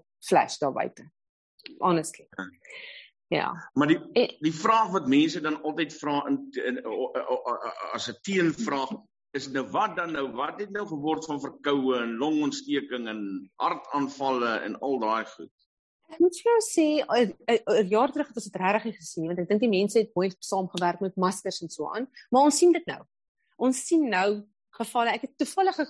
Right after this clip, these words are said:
Speaker 1: geval naby my waar die vrou het positief getoets vir,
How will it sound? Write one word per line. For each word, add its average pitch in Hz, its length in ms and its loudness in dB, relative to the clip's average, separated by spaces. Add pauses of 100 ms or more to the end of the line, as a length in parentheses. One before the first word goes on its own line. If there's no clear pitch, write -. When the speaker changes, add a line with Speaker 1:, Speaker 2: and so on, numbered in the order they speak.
(120)
Speaker 1:
geval 254 320 -2
naby 196 340 -2
my 233 260 -8 (320)
waar 202 200 4
die 220 80 2
vrou 277 480 2 (340)
het 214 140 0
positief 262 380 -2
getoets - 320 -10
vir, 185 100 -4